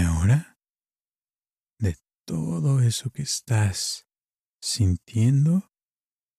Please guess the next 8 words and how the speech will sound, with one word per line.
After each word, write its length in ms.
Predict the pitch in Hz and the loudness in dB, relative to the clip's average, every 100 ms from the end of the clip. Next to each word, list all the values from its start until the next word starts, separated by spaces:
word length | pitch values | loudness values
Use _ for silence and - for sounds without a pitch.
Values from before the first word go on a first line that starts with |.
| _ _ _ _ _ _ _ _ _ _ | _ _ _ _ _ _ _ _ _ _
te 220 | - 95 | -4 -2
voy 600 | 87 87 95 92 101 92 | -2 -2 -2 0 -2 0
a 100 | 95 | -2
pedir 640 | 104 - 139 147 143 156 156 - _ _ _ _ _ _ _ _ _ _ _ _ _ _ _ _ _ _ _ _ _ _ _ | -2 -2 0 0 0 -2 -8 -20 _ _ _ _ _ _ _ _ _ _ _ _ _ _ _ _ _ _ _ _ _ _ _
que 220 | - 139 | -6 -4
escojas 960 | 127 - - 143 151 - 175 160 - - _ _ _ _ _ _ _ _ _ _ _ | -4 -6 -6 -4 -4 -2 -2 -2 -6 -12 _ _ _ _ _ _ _ _ _ _ _
una 360 | 165 156 160 147 | 0 2 2 2
emoción 1120 | 139 104 - - 113 95 80 78 - - - | 2 2 0 -2 0 2 0 -6 -18 -20 -20